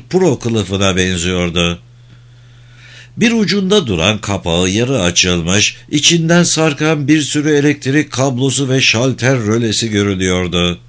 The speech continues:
"Bana el verirsen," dedi Lundberg, "onu dışarı çıkarabiliriz."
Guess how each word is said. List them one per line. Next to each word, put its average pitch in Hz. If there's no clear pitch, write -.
"Bana 117
el 131
verirsen," 135
dedi 117
Lundberg, 113
"onu 139
dışarı 143
çıkarabiliriz." 107